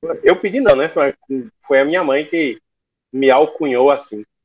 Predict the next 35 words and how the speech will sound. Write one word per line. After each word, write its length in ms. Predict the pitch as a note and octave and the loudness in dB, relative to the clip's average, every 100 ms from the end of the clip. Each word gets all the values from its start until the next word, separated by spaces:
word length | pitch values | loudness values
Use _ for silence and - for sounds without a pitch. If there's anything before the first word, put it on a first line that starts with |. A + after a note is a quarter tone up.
| _ _ | _ _
Inclusive, 460 | - C3 A#2+ C#3 D3 | -4 -4 0 0 0
aniversário, 640 | C#3+ C#3 - B2 C3 D3 _ _ _ _ _ _ | 2 0 0 0 0 -2 _ _ _ _ _ _
parabéns, 480 | A#2+ B2+ A#2+ B2+ B2+ | -2 -2 -4 -4 -4
minha 300 | A#2+ B2+ A2+ | -4 -2 -2
mãe, 400 | A#2 B2 B2+ A#2 _ - | -4 -4 -6 -10 _ -12
muitas 380 | A#2+ B2+ B2+ | -6 -4 -4
felicidades, 680 | C3 A#2+ - A2 A#2 A#2 A2+ | -4 -8 -6 -2 0 0 -4
muitos 260 | B2 A#2+ B2 | -8 -8 -8
anos 180 | B2 A#2+ | -8 -8
de 80 | |
vida. 220 | A2+ G2+ - _ _ _ _ _ - | -10 -10 -14 _ _ _ _ _ -6
Mas, 540 | B2+ C3 C3 B2 - - _ _ | 0 2 4 2 -4 -18 _ _
voltando 520 | D3 D#3 F3+ E3+ E3+ D#3 | -6 2 2 2 0 0
pra 100 | D3+ | -2
falar 380 | - D3+ D3 | 2 4 4
sobre 480 | C3 D3 C3 C3 A2+ _ _ _ _ _ | 2 2 2 0 -2 _ _ _ _ _
o 80 | C#3+ | -10
programa, 600 | C3 C#3 B2+ C3+ D#3+ C3 - _ _ _ | -2 0 0 0 -2 -4 -8 _ _ _
é, 360 | A#2+ A#2+ A#2 A2+ - | -2 2 0 -2 -6
m-, 260 | B2+ B2+ C3 - | -8 -6 -6 -4
tem 120 | D#3 | 0
muita 200 | F3 A3+ | 0 0
coisa 320 | - F#3 F#3+ - _ _ _ _ _ - | 0 0 0 -4 _ _ _ _ _ -2
que 80 | |
acumulou, 520 | D#3 - D#3+ C#3+ C#3+ F#3+ | -2 0 0 2 4 2
né, 180 | A3 | -2
dessas 300 | C#3 C#3+ D3 | -4 -2 -2
duas 160 | C3+ C3+ | -4 -6
semanas 360 | C#3+ B2+ B2+ B2+ | -6 -4 -6 -4
que 60 | |
a 40 | C3 | -6
gente 80 | C3 | -6
tem 80 | - | -6
pra 100 | C3 | -4
debater, 540 | B2 A#2 - B2+ | -2 -4 -2 -4